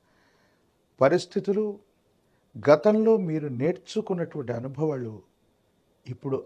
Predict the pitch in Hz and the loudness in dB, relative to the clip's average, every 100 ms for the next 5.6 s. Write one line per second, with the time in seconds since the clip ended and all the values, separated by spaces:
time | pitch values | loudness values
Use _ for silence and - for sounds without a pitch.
0 | - 131 120 - 147 160 151 - 151 120 | -8 -6 -6 -2 -4 -2 -6 -8 -10 -10
1 | - 214 _ _ _ _ _ _ _ _ | -12 -20 _ _ _ _ _ _ _ _
2 | _ 123 165 180 269 262 - 247 202 180 | _ 4 4 4 2 0 0 0 0 -2
3 | 175 170 147 120 113 - _ _ _ _ | 0 -2 -2 -6 -10 -16 _ _ _ _
4 | _ _ - 113 107 135 185 185 180 165 | _ _ -8 -4 -2 2 4 4 2 -2
5 | 156 147 135 123 127 117 | -2 -2 -6 -6 -6 -6